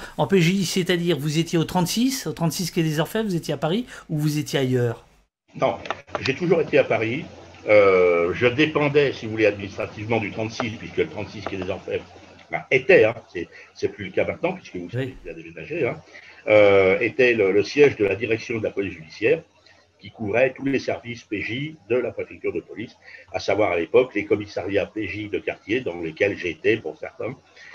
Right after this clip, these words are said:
Speaker 2: euh, les divisions, enfin, ce qu'on appelle aujourd'hui les districts de police judiciaire, mais qui se sont appelés auparavant les divisions de police judiciaire,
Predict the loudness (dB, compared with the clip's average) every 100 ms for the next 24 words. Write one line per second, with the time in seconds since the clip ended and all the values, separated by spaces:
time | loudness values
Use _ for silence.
0 | -20 -20 4 8 12 12 12 10 6 2
1 | 2 0 -8 -8 -4 -4 -4 -2 -2 -2
2 | -6 _ _ -18 -8 0 2 4 4 4
3 | 4 0 -2 -4 -4 -4 -6 -14 -8 -8
4 | -6 -12 -12 _ _ _ _ _ _ _
5 | _ _ -4 0 2 2 0 -6 -10 -12
6 | -12 0 2 2 -4 -18 _ 0 0 -2
7 | -10 -8 -6 -6 -4 -2 -2 0 -2 0
8 | -2 -4 -6 -10 -10 -8 -10 -10 -8 -8
9 | -8 -8 -10 -12 -18 -6 -6